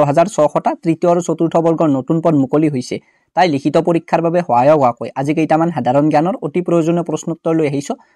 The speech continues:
গতিকে পলম নকৰি আজিৰ ভিডিঅ'টো আৰম্ভ কৰোঁ আহকচোন। আৰু যদি আপোনালোকে আমাৰ ইজি গাইড নামৰ দ্বিতীয় YouTube চেনেলটো ছাবস্ক্ৰাইব কৰা নাই, তেনেহ'লে ডেছক্ৰিপশ্যনত দিয়া থকা লিংকটোত ক্লিক কৰি আমাৰ এই দ্বিতীয় YouTube চেনেলটো ছাবস্ক্ৰাইব কৰি ল'ব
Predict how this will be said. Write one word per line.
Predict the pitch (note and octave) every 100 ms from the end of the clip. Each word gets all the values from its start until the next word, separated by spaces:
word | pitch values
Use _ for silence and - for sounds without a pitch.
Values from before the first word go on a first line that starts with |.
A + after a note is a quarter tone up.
| _
গতিকে | C#3+ E3 F#3
পলম | D3 E3+
নকৰি | F#3 E3+ C3 A#2
আজিৰ | C3+ D3 D3+
ভিডিঅ'টো | C3 D3 D#3 D3+
আৰম্ভ | C3 D3+ C#3
কৰোঁ | C#3+ D#3
আহকচোন। | C3+ C3+ - A3 C4 _ _
আৰু | D#3+ F#3 G#3
যদি | A#3 A3+
আপোনালোকে | - F#3+ G3+ G3+ G#3+
আমাৰ | F3+ C3+ -
ইজি | D#3+ E3
গাইড | F#3+ F#3+
নামৰ | F#3 G3 B3
দ্বিতীয় | C#3 C3 G3
YouTube | F3+ F3 F3+ -
চেনেলটো | F#3 F3+ F3+
ছাবস্ক্ৰাইব | - D3 - F#3
কৰা | - E3
নাই, | F3 -
তেনেহ'লে | F3+ G3 D#3+ C3
ডেছক্ৰিপশ্যনত | C3 C3+ - F3 F#3+ G3
দিয়া | D3+ C#3+
থকা | D#3 D#3+
লিংকটোত | D#3 C#3 C#3 E3+
ক্লিক | - E3 -
কৰি | G3+ -
আমাৰ | E3+ F3
এই | F#3
দ্বিতীয় | C#3 C3 E3+
YouTube | D#3+ D#3+ E3
চেনেলটো | E3+ E3 E3 -
ছাবস্ক্ৰাইব | - - - D#3+ -
কৰি | C3+
ল'ব | B2+